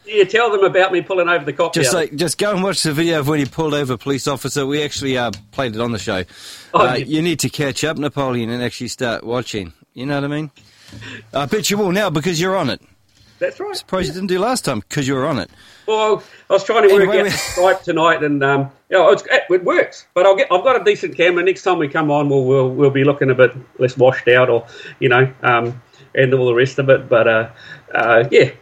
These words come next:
Speaker 2: No,
Speaker 1: Let
Speaker 2: you're
Speaker 1: us
Speaker 2: looking good,
Speaker 1: know,
Speaker 2: mate.
Speaker 1: you know,
Speaker 2: You're looking
Speaker 1: uh,
Speaker 2: good.
Speaker 1: no, we've got to get the word out because
Speaker 2: Yeah.
Speaker 1: Kiwis, wake up. Kiwis, wake up.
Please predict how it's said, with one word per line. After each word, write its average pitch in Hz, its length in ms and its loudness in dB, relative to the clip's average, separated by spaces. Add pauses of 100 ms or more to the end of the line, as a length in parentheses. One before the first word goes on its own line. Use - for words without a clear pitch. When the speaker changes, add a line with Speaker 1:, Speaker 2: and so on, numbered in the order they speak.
(220)
Speaker 2:
No, 160 80 -2
Speaker 1:
Let - 0 -
Speaker 2:
you're 202 60 2
Speaker 1:
us 208 60 2
Speaker 2:
looking 175 200 -2
good, 170 160 0
Speaker 1:
know, 175 60 2
Speaker 2:
mate. 175 160 -4
Speaker 1:
you 175 80 -6
know, 185 100 2
Speaker 2:
You're 185 140 2
looking 190 220 0
Speaker 1:
uh, 180 40 4
Speaker 2:
good. 185 120 0
Speaker 1:
no, 247 280 0
we've 233 140 -6
got 262 100 6
to 254 60 2
get 269 160 -4
the 240 80 0
word 240 220 0
out - 240 -2
because 220 360 0 (100)
Speaker 2:
Yeah. 202 200 -2 (640)
Speaker 1:
Kiwis, 277 600 -2
wake 247 380 0 (120)
up. 269 300 2 (920)
Kiwis, 285 360 -2
wake 247 300 0
up. 294 280 -6